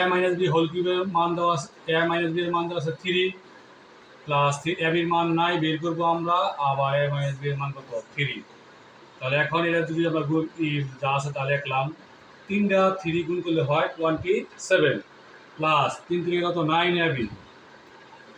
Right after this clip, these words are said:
এখন আমরা পুরো সাইডটা চেঞ্জ করে ফেললে চিহ্নের কোনো পরিবর্তন হয় না। চেঞ্জ করলাম,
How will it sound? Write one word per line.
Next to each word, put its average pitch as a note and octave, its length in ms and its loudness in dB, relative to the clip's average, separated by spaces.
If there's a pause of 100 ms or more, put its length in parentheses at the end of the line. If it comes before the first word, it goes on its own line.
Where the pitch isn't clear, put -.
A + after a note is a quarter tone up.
(600)
এখন F3+ 200 2 (100)
আমরা F#3+ 140 2 (100)
পুরো C4 180 2 (140)
সাইডটা F#3 400 2
চেঞ্জ E3+ 240 0
করে F#3 180 2
ফেললে G3+ 240 4 (220)
চিহ্নের F3+ 320 0
কোনো F#3 200 2
পরিবর্তন G3+ 420 4 (100)
হয় C#3 160 2
না। C3 60 0 (100)
চেঞ্জ E3 180 0 (120)
করলাম, F3+ 340 0